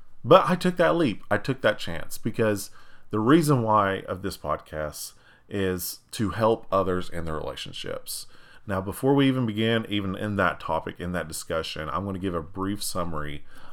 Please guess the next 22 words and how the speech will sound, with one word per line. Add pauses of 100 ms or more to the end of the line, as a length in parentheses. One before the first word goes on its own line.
(120)
of (360)
who
I
am
and
why
I'm
doing
this. (300)
So, (360)
like
I
said,
my
name
is
Chris, (100)
and
so
I
have
had